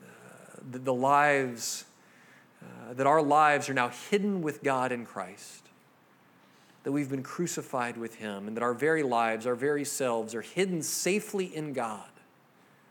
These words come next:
Lord, help us to rest in you, to know that in spite of the rising and the falling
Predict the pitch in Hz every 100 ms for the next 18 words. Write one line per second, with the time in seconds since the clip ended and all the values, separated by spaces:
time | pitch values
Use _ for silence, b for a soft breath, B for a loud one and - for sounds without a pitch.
0 | b b b b b b - - _ 147
1 | 135 131 175 170 170 135 - - 123 127
2 | 131 - 139 113 92 - _ _ b b
3 | b b b b b b - 165 156 180
4 | 196 196 165 139 131 - - 151 - -
5 | 165 165 160 135 131 139 151 151 147 139
6 | 127 - 143 139 139 135 131